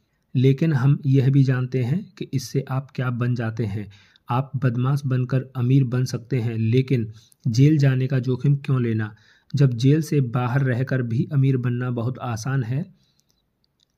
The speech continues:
आप सिर्फ खुशकिस्मती से भी अमीर बन सकते हैं, लेकिन इसमें समस्या यह है कि ज़्यादा अमीर बनने के लिए आपको अपनी बुद्धि के बजाय किस्मत पर भरोसा करना पड़ता है। मैं यह पहले कई, मैं यह पहले भी कई बार सुन चुका था।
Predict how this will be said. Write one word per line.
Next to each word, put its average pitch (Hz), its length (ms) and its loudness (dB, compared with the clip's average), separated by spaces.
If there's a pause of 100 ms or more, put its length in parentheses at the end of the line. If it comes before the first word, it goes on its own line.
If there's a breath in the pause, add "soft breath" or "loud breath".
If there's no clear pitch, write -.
(500)
आप 139 180 2
सिर्फ 175 340 -2
खुशकिस्मती 143 800 0
से 139 180 0
भी 127 200 2
अमीर 139 320 2
बन 131 160 0
सकते 131 360 -6
हैं, 123 140 -2
लेकिन 123 300 -2
इसमें 135 340 -4
समस्या 123 460 -6
यह 120 180 -2
है 127 260 -4
कि 135 180 -4
ज़्यादा 113 340 -4
अमीर 127 320 -2
बनने 120 340 -2
के 135 140 -2
लिए 120 360 -2 (440 loud breath)
आपको 117 360 -2
अपनी 131 200 2
बुद्धि 120 360 0
के 143 140 0
बजाय 123 280 -4
किस्मत 135 460 -4
पर 135 120 -2
भरोसा 113 360 -4
करना 117 300 -4
पड़ता 113 340 -6
है। 107 220 -12 (500 loud breath)
मैं 135 200 4
यह 143 240 2
पहले 147 400 0
कई, 147 580 -2 (140)
मैं 135 340 -2
यह 143 240 2
पहले 135 420 0
भी 120 200 -2
कई 127 240 -2
बार 123 220 -6
सुन 139 220 2
चुका 131 280 -4
था। 139 320 -8